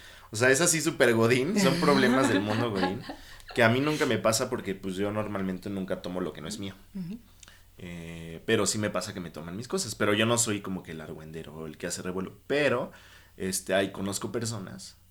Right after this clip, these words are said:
Speaker 1: eh, en mi entorno que, que sí les puede molestar. Entonces, ahora que no pasa esto, como que digo, "Ay, hasta como que hace falta esa,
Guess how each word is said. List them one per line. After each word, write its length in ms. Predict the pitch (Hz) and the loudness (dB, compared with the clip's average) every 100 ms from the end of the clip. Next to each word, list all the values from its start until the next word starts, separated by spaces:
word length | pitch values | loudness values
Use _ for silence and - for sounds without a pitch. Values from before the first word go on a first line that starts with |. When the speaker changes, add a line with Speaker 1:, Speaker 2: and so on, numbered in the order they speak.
| - - | -20 -18
Speaker 1:
eh, 300 | 90 85 82 82 | -14 -12 -10 -10
en 100 | 87 | -6
mi 80 | |
entorno 500 | 90 87 98 92 80 - - - - - - | -6 -6 -8 -8 -12 -16 -20 -20 -20 -20 -2
que, 220 | 117 104 | 0 0
que 140 | 101 | -2
sí 140 | 92 135 | -2 0
les 160 | 147 | 0
puede 220 | 151 127 120 | 2 2 4
molestar. 460 | 113 107 113 160 - - - - | 2 0 0 -2 -4 -16 -18 -12
Entonces, 380 | 110 107 120 131 | -4 -2 0 4
ahora 380 | 113 110 127 110 | 6 8 6 4
que 80 | 98 | -2
no 260 | 98 101 | -2 -2
pasa 300 | 113 110 113 | -2 2 2
esto, 360 | 104 - 175 - - - _ - | 2 0 -6 -8 -16 -20 _ -18
como 240 | - 98 95 | -6 -4 -4
que 100 | 98 | -2
digo, 260 | 98 98 95 | 0 0 0
"Ay, 220 | 110 123 | 0 0
hasta 440 | 113 107 87 85 | -2 -6 -6 -8
como 240 | 98 92 92 | -8 -8 -6
que 80 | |
hace 160 | 92 135 | -6 -6
falta 360 | - 127 127 151 | -6 -6 -4 -4
esa, 540 | 110 160 180 113 | -4 -6 -8 -8